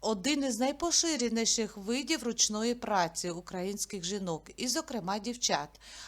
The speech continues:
Використовують в українському народному побуті на предметах одягу, домашнього вжитку.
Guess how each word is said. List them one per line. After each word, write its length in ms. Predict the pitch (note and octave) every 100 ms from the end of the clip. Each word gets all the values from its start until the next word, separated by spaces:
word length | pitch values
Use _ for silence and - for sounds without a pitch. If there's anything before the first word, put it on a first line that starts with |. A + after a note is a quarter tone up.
| -
Використовують 840 | F#3 A3+ C4+ C4+ - F#4+ F#4 C#4
в 60 | A#3+
українському 720 | A#3+ A#3+ A#3 A#3 - A3+ A3
народному 640 | G#3+ G#3+ G#3+ G3 G#3 G3+
побуті 580 | G3 G#3+ D4 F#4 F#4 B3
на 140 | G#3
предметах 680 | G#3 G#3+ F3+ G#3+ A#3+ D4 - -
одягу, 520 | C#4 A#3 G#3 A3 G#3
домашнього 680 | F#3+ E3 D#3+ F3+ - B3+ C#4
вжитку. 600 | B3 D4 B3 - -